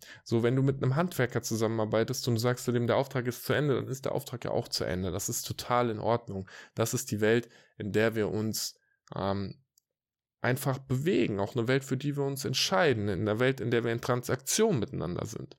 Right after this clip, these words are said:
Deswegen kann ich bis zum letzten Tag immer noch den besten Job machen, den ich möglicherweise machen kann. Und Sicherheit ist so ein elementarer Aspekt, deswegen möchte ich den Punkt auch so, oder deswegen stresse ich den Punkt auch so,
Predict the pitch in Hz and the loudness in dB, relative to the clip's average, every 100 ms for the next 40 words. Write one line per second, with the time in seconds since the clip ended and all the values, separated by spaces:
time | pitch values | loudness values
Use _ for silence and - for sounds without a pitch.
0 | _ _ _ _ _ - - - 120 107 | _ _ _ _ _ -12 -12 -4 0 0
1 | 104 - 180 - 196 185 185 165 - 165 | 0 -2 -4 -2 2 0 0 -6 0 2
2 | 104 - - - 110 101 98 120 - 160 | 2 -2 -20 -4 -2 0 2 2 0 0
3 | 151 151 107 95 107 131 135 - - 113 | 2 0 0 0 0 -2 -4 -12 -2 0
4 | 107 117 117 131 131 127 135 160 104 - | 2 -2 0 0 2 2 0 -2 -4 -8
5 | - - _ _ _ _ - - - 107 | -8 -10 _ _ _ _ -20 -20 -4 0
6 | 101 135 214 240 98 107 - - 147 165 | 2 2 2 2 2 0 -4 0 2 4
7 | 135 131 123 113 110 107 101 - - - | 2 2 2 0 0 2 2 0 -2 -2
8 | - - 107 - - - - 135 139 - | -4 -2 -2 -4 -14 -10 -2 0 0 0
9 | 110 - 139 139 - - 107 104 98 98 | -2 0 -2 -2 -6 0 0 2 2 2
10 | 104 101 - - 147 131 - 95 - 90 | 0 -2 -2 -2 -2 -2 -2 -2 -2 -2
11 | - 85 - 73 - | -2 -4 -4 -6 -6